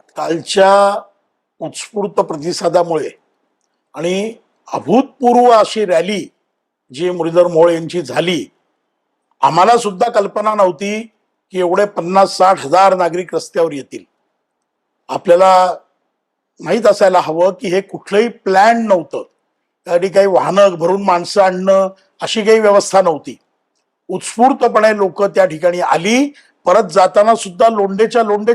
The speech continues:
छत्रपती शिवाजी महाराज पुतळ्याकडे निघाले होते, आपली वाहनं त्या ठिकाणी पार्क करून लोक आली.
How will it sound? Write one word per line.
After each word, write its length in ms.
छत्रपती 380
शिवाजी 220
महाराज 240
पुतळ्याकडे 460
निघाले 300
होते, 260
आपली 220
वाहनं 320
त्या 160
ठिकाणी 280
पार्क 320
करून 220
लोक 220
आली. 260